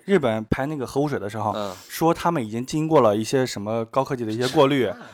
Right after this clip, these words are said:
Speaker 1: 什么，什么这个过滤，那个过，过滤，然后就排海。
Speaker 2: 嗯。
Speaker 1: 大家要记住这个日子，八月，八月二十四号。
Speaker 2: 是全人类都在反对他排海。
Speaker 1: 对，没错。
Speaker 2: 他就不听。
Speaker 1: 对，没错。然后呢，你拍海了之后呢，这个东西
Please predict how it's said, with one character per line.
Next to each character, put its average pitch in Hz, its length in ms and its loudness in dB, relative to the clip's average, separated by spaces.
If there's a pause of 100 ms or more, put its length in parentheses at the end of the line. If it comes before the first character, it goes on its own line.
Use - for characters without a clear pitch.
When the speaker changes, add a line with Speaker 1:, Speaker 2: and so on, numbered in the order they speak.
(200)
Speaker 1:
什 127 80 -6
么， 127 160 0
什 135 140 -12
么 131 100 -4
这 135 140 -10
个 127 100 -6
过 131 200 -6
滤， 127 100 -4
那 139 160 -4
个 120 80 -4
过， 123 220 -4
过 120 100 6
滤， 120 180 4 (340)
然 120 120 0
后 135 60 2
就 131 100 0
排 110 220 -6
海。 110 260 -12 (100)
Speaker 2:
嗯。 101 300 -6 (400)
Speaker 1:
大 143 100 0
家 143 60 0
要 147 140 0
记 160 140 0
住 117 120 -2
这 104 100 -8
个 104 120 -4
日 104 120 -4
子， 95 160 -12
八 143 140 4
月， 131 160 2 (300)
八 147 120 6
月 156 80 4
二 139 120 4
十 131 60 -4
四 135 140 -4
号。 104 140 -4
Speaker 2:
是 160 140 -2
全 185 280 6
人 262 200 8
类 247 120 10
都 185 120 4
在 165 100 6
反 107 340 0
对 139 160 2
他 123 80 -4
排 104 220 -8
海。 92 140 -16 (300)
Speaker 1:
对， 156 140 4
没 120 120 -6
错。 220 60 6
Speaker 2:
他 247 60 6
就 240 200 6
不 147 160 -4
听。 123 160 -4 (400)
Speaker 1:
对， 151 160 4
没 120 160 0
错。 120 160 -2
然 110 140 -4
后 175 120 0
呢， 151 240 0
你 139 120 -6
拍 165 180 2
海 170 80 0
了 117 120 4
之 135 80 -4
后 156 140 -4
呢， 120 260 -4
这 180 120 0
个 135 200 4
东 139 180 0
西 123 340 -2